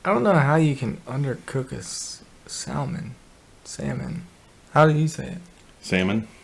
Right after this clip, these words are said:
Speaker 1: Salmon? Then why don't they spell it s-, S A M O N? Salmon.
Speaker 2: There's a lot of words you can
Speaker 1: The
Speaker 2: make.
Speaker 1: English language is jacked up. Bunch of, <clears throat> bunch of uneducated folks came over.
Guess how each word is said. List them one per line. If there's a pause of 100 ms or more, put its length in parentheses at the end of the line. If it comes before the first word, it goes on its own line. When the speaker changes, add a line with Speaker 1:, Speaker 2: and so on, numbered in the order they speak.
(140)
Speaker 1:
Salmon? (920)
Then
why
don't
they (1000)
spell
it
s-,
S
A
M
O
N?
Salmon. (1900)
Speaker 2:
There's
a
lot
of
words
you
can
Speaker 1:
The
Speaker 2:
make.
Speaker 1:
English
language
is (160)
jacked
up.
Bunch
of, (540)
<clears throat>
bunch
of
uneducated
folks
came
over.